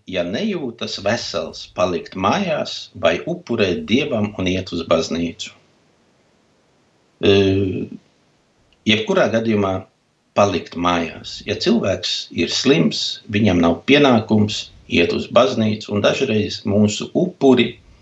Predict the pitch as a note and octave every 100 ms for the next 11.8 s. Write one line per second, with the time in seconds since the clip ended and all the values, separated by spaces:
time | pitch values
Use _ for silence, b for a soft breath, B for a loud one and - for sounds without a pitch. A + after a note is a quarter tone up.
0 | b b b b b _ _ - C#3+ F3
1 | B2+ A2+ A#2+ A2 G#2 G#2 F#2 G2 A2+ F#2+
2 | E2 D#2 D2 G#2+ - - _ A2+ A#2 -
3 | A2 G2 A#2 E3+ B2+ A2+ C3 C3 C#3 A2+
4 | G#2 G2+ G2+ - A#2 G#2+ G#2 G#2 - G#2
5 | B2 - G#2 G2 F#2+ F#2+ F#2+ F#2+ F#2 F#2
6 | - G2+ B2 A#2+ G2 F2+ - _ _ _
7 | _ _ G#2+ G2 F2 G2 F#2 F#2+ G#2+ A#2+
8 | G#2+ - F#2 F2+ - - B2+ C3 A2+ F2+
9 | - - F2+ F#2 - - E2+ D#2+ - -
10 | - G#2 G2 E2+ - - F3+ D3+ - C4
11 | - G#2 - G2 - - F2